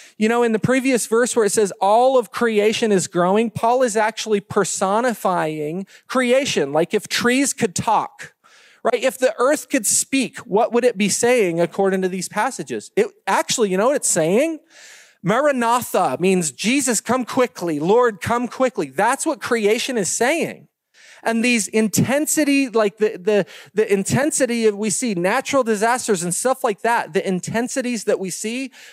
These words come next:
Paul says they're like childbirth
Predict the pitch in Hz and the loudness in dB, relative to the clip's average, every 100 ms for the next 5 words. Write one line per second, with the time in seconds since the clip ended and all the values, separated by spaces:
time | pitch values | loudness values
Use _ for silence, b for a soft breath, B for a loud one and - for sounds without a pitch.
0 | _ 233 240 - 233 170 208 226 214 202 | _ -2 -2 0 0 2 2 2 2 0
1 | - - - - 233 311 277 180 131 147 | -2 -2 -2 0 0 2 2 0 0 -2
2 | 101 - - - | -2 -8 -18 -18